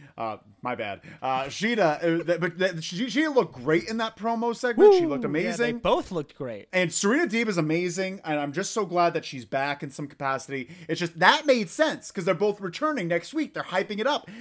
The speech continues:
Speaker 1: For them just to not put women on, just be like, "Well, Riot, you're not on this week, so say why you sh-, why you're angry or why you're upset, why you should have the," it feels very cheap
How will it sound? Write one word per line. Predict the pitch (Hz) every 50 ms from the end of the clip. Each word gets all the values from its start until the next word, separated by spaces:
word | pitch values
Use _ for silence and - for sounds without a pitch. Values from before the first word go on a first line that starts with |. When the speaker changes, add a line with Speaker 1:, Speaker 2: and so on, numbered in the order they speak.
| 226 185
Speaker 1:
For | - - 180 170
them | 143 151 202 262 320 339
just | 330 311 - -
to | 262
not | 208 185 180 190 - -
put | 196 214 -
women | 170 170 170 165 156
on, | 156 165 170 170
just | 170 175 170
be | - 180
like, | 170 160 147 139 143 190 208 202 190 160
"Well, | - 165 180 190 185 175
Riot, | 160 156 214 240 233 214 190 160
you're | 170 190
not | 214 208 208 208
on | 220 233 233 220
this | 190 175 -
week, | 175 170 160
so | 165 - 151
say | - - 247 226 208
why | 185 170 185 175 170
you | 151 135 127
sh-, | 117 - _
why | 160 135 160 160 160
you're | 147 131 113 107 110 127
angry | 147 151 151 131 107 113 113 113 104
or | 123 131
why | 131 165 180 175
you're | 160 139 117
upset, | 110 - - - - 160 123 131
why | 160 170
you | 175 180 190
should | 175 - 185
have | 165 143 131 139
the," | 139 175 214 214 185
it | - 185 175
feels | - 202 220 233 226 208 160
very | 147 175 175 170 165 160
cheap | 165 - - 208 214 233 - _